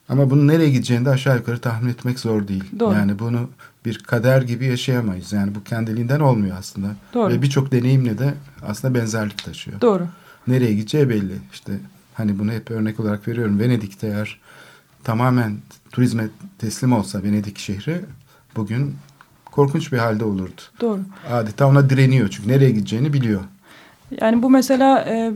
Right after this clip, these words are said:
Speaker 2: biz de ge-, demin bahsettik, toki konusu için, e, bu önemli bir şey olabilir. Yani, e,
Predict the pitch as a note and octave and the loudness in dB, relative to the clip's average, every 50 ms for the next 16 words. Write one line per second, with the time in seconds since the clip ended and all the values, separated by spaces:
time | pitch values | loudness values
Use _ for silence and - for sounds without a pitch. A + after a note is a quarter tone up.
0 | G3+ G#3 A#3+ G#3+ G3+ G#3+ B3 A#3+ A#3+ A3 - - _ - A3+ A3 G#3+ - A#3 A#3 | -4 -4 -4 -4 -2 -2 -2 -2 -2 -4 -8 -12 _ -4 -2 -2 -2 0 0 0
1 | A3+ A3+ A3+ A3 A3 A3 G#3+ - C4+ C4+ D#4 C4+ - - C4 - - - - B3 | 2 2 2 2 0 0 -2 -4 -4 -4 -6 -8 -4 -4 -4 -4 -2 -2 0 2
2 | A#3+ A#3+ A#3 - C#4 B3 - - F#3+ F#3+ F3 - - - - F#3+ F#3 F3+ F3+ F#3 | 2 2 2 2 0 0 0 0 0 0 -2 -2 -6 -8 -8 -6 -4 -4 -4 -4
3 | F#3 - - F#3+ F#3+ F#3+ - - - - - - - - - - - - G3 G3 | -6 -10 -14 -16 -16 -16 -18 -16 -14 -12 -12 -12 -12 -14 -16 -16 -8 -4 0 2
4 | F#3+ F#3+ F#3 F#3+ F3+ F3 F#3+ F#3+ F#3+ - - - F#3+ F3+ F3+ F3 F3 F3 F3+ F3+ | 2 2 2 0 -2 -4 -6 -8 -10 -12 -8 -6 -4 -4 -4 -2 -2 -4 -4 -2
5 | F3 F3 F3 E3+ F3+ F#3 F#3 F3+ F3+ - - - | -4 -4 -4 -4 -4 -6 -4 -4 -4 -6 -8 -10